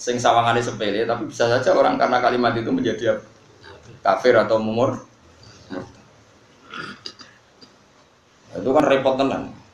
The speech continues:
Maksudnya kita berhari-hari seperti itu. Sedungo tok, ora ono gunane. Muga-muga pangeran maklumi, mergo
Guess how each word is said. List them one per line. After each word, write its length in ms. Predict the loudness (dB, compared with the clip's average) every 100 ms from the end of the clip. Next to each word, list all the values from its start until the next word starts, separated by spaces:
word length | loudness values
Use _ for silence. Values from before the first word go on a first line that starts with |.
| _ _ _ _ _ -6
Maksudnya 320 | -2 0 0
kita 320 | 2 2 2
berhari-hari 480 | 2 4 4 2 2
seperti 560 | 0 -2 -6 -6 -10 -12
itu. 140 | -18 -20 -20 _ _ _ _ _ _ _
Sedungo 480 | -16 -8 -4 -2 -2
tok, 300 | 0 0 -2
ora 220 | -4 -2
ono 20 | -2
gunane. 500 | -6 -6 -4 -4 -4 -8 -16 -20 -20 _ -20 -20 _ _ -20 _ _
Muga-muga 560 | -12 -2 0 4 4 4
pangeran 240 | 4 4
maklumi, 480 | 2 0 -2 -2 -2
mergo 240 | -2 0